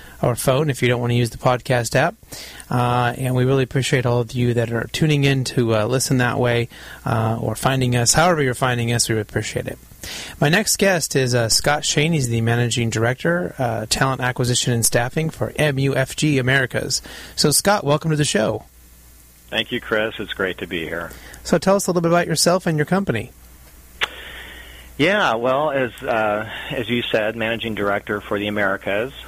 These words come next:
Speaker 2: um, M U F G. Uh, we are headquartered in New York City. Um, and M U F G Union Bank is actually the combined entity of San Francisco-based Union Bank, as well as,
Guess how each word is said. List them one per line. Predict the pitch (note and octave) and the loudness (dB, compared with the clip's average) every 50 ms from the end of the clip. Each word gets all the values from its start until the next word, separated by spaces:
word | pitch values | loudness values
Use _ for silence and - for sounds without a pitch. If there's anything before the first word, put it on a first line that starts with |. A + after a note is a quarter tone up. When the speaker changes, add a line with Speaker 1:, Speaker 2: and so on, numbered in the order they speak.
| - - | -8 -6
Speaker 2:
um, | - G2 G2 F#2+ F#2+ F#2 G2 - - | -4 -2 -2 -2 -4 -6 -6 -6 -4
M | B2 A2+ A2+ | -4 -2 0
U | A2 A2 | 0 0
F | A2 A2 A2+ - | 0 0 -2 -2
G. | - - G#2 F#2+ F2+ G2 C3+ F3 - - | -2 0 0 0 0 0 -2 -4 -8 -8
Uh, | - - G2+ G2 G2 G2 | -6 -4 -4 -2 -2 -2
we | G#2+ A2 | 0 0
are | G#2+ G2 | 0 0
headquartered | - A#2 A2 A2 - - B2 A#2 G#2+ G#2 G#2+ G#2 G2 | -2 -2 -2 -4 -4 -2 -2 0 0 0 -2 -4 -4
in | - G#2 G#2 G2+ G2+ G2+ G2 F#2+ - - - - | -4 -4 -4 -4 -4 -6 -8 -10 -12 -16 -16 -12
New | G2 G2 G2+ | -8 -6 -4
York | G2 G2 F#2+ F2 - - - - | -2 -2 -2 -2 -4 -8 -10 -6
City. | - F#2 G2+ C#3 F#3 G3+ - - - - - - - - | -4 -2 0 0 -2 -4 -8 -16 -14 -12 -12 -12 -8 -6
Um, | - E2+ F2 F2 F2 F2 F2 F2 - - - - - - - - - - - | -4 -2 0 0 0 -2 -4 -6 -10 -14 -16 -16 -16 -16 -18 -18 -14 -6 -4
and | A#2+ C3+ | -2 0
M | D#3 E3 A3+ | 0 0 0
U | C4 C4 | 2 0
F | A3+ E3 - | 0 0 0
G | - - C3+ A#2+ | 0 0 0 2
Union | A#2 A2+ A#2+ A#2+ A2+ A2 G2+ | 0 0 0 0 0 0 0
Bank | G#2 G#2 G#2 A2 A2 G#2+ G2+ - - - - - | 0 0 0 0 -4 -4 -6 -8 -12 -12 -6 -4
is | - G#2 F2+ G2 | -2 -2 -2 -2
actually | - G#2 A#2+ C#3 - - A2+ G2+ G2 | -2 -2 -2 -2 -2 -2 -2 -2 -2
the | F#2 F#2 | -2 -4
combined | - - G2 F2+ F2 E2+ G2 G2+ G#2+ A2+ A2+ G#2 F#2 - | -4 -6 -8 -6 -2 -2 0 0 0 -2 -4 -4 -6 -6
entity | - G2+ F#2+ F#2 F2 F2 F2+ F2 F2 E2 | -6 -6 -4 -4 -2 -2 -2 -2 -2 -2
of | - F#2+ F#2 F2+ F2 F2 E2+ - - - - - - - - | -2 -2 -2 -2 -2 -4 -8 -10 -14 -16 -16 -16 -10 -6 -4
San | G#2 G2+ G2 | -4 -4 -4
Francisco-based | - G#2+ F#2+ - - F#2+ - - F#2 F2 E2 F#2+ F#2 F2+ - - - | -6 -8 -6 -4 -4 -4 -2 -4 -4 -2 0 -2 -2 -2 -4 -6 -6
Union | F#2+ G#2 A#2+ C3 C3 G#2 F2+ | -2 -2 0 0 -2 -2 -2
Bank, | D#2+ D#2+ C#2 D#2 E2+ - - - - - - - - | -4 -4 -4 -6 -8 -10 -12 -14 -16 -16 -10 -8 -6
as | G2+ F2+ - | -6 -4 -4
well | F#2+ F#2 F#2 F#2 F#2 | -2 0 0 0 0
as, | F2+ F2+ F2 | 0 -2 -4